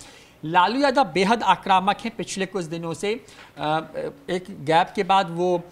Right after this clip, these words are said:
अ, बैक हुए हैं Twitter पे और यहाँ पर इस तरीके से ट्वीट कर रहे हैं। अ, प-, चाहे राबड़ी देवी, अ, के ट्वीट्स हों, उसको रिट्वीट कर रहे हैं, ख-, जो खबरें आती हैं उनको लिखने की कोशिश करते हैं। और देखिए यहाँ पर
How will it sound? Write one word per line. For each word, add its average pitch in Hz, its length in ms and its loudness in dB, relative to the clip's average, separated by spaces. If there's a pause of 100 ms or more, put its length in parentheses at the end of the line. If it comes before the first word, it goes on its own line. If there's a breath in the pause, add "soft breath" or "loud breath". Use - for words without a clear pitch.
(180 loud breath)
अ, 135 120 -4
बैक 147 300 0 (140)
हुए 202 120 -2
हैं 196 160 -4
Twitter 190 340 -6
पे 220 60 -2
और 208 240 -2
यहाँ 170 260 -2
पर 202 140 -6
इस 180 120 -8
तरीके 165 260 -4
से 190 160 -6
ट्वीट 170 280 -6
कर 151 160 -6
रहे 156 180 -6
हैं। 196 220 -8 (340 loud breath)
अ, 143 160 -4
प-, - 260 -12
चाहे 160 240 0
राबड़ी 156 340 -2
देवी, 170 400 -6 (280 loud breath)
अ, 151 300 -2
के 165 80 -4
ट्वीट्स 180 360 -6
हों, 190 140 -4
उसको 156 240 -6
रिट्वीट 170 320 -6
कर 170 180 -4
रहे 165 220 -6
हैं, 170 200 -6
ख-, - 260 -18
जो 147 140 -8
खबरें 156 380 -6
आती 165 340 -2
हैं 180 80 -4
उनको 156 420 -8
लिखने 165 280 -6
की - 180 -20
कोशिश 170 300 -8
करते 190 260 -8
हैं। 220 160 -8 (340 loud breath)
और 220 100 -2
देखिए 226 300 -4
यहाँ 220 320 0
पर 254 240 0